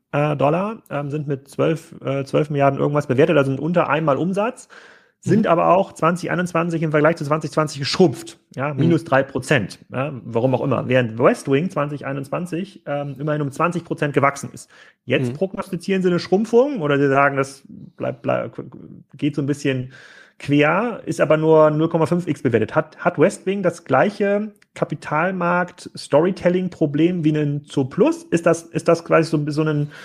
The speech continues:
Speaker 1: ist das vielleicht so ein Ding, was, ähm, ja, deutsche, ähm,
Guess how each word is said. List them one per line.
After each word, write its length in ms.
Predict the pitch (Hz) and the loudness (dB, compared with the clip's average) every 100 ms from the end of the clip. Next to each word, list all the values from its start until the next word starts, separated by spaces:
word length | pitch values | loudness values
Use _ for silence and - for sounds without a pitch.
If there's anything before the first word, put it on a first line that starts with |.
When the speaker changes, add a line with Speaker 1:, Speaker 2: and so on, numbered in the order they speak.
| - - | -20 -10
Speaker 1:
ist 120 | 160 | -2
das 120 | 165 | 0
vielleicht 220 | 156 151 - | 2 0 2
so 80 | |
ein 120 | 151 135 | 0 2
Ding, 400 | 160 170 160 147 | 2 2 0 0
was, 320 | 147 - - | 0 0 -2
ähm, 400 | 139 143 139 131 | -2 0 -4 0
ja, 140 | 135 | 0
deutsche, 1040 | 131 127 139 160 160 151 151 147 147 143 139 | 0 2 2 2 0 2 2 2 0 -2 -4
ähm, 600 | 135 135 135 131 131 123 | -6 -6 -6 -6 -6 -8